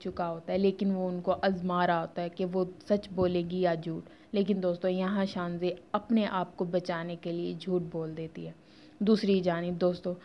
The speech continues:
डॉक्टर हादी के अब्बू को बताया जाता है कि उसने अपने छोटे भाई को थप्पड़ मारा।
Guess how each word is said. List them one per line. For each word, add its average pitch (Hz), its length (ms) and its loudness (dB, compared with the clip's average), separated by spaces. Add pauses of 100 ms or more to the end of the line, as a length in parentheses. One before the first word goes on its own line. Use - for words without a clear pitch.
(300)
डॉक्टर 202 260 6
हादी 190 380 2
के 190 140 0
अब्बू 185 340 -2
को 190 140 0
बताया 175 480 2
जाता 170 320 -2
है 165 160 -4 (400)
कि 208 120 4
उसने 185 420 0
अपने 185 240 -6
छोटे 180 360 -2
भाई 165 240 -4
को 185 180 2
थप्पड़ 185 420 -4
मारा। 160 380 -8